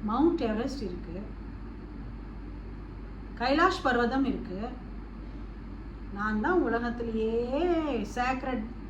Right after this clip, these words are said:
மலை அப்படின்னு என்னைக்காவது அது சொல்லின்னு இருக்கா? நீங்க எந்த ஸ்கிரிப்சர்ஸ்லயாவது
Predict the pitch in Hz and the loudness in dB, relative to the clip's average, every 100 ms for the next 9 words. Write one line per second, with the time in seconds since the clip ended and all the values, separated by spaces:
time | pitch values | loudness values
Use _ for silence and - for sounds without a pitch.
0 | - 208 226 233 - - - - 185 208 | -2 0 2 0 -2 -8 -10 -8 -4 2
1 | 269 226 202 226 214 175 202 208 247 180 | 4 4 2 0 -2 -4 -2 0 0 0
2 | 165 175 - - - - - - 226 233 | -2 -4 -6 -8 -10 -10 -10 -4 0 2
3 | 233 233 269 262 294 277 240 240 | 0 -2 -4 0 2 2 2 2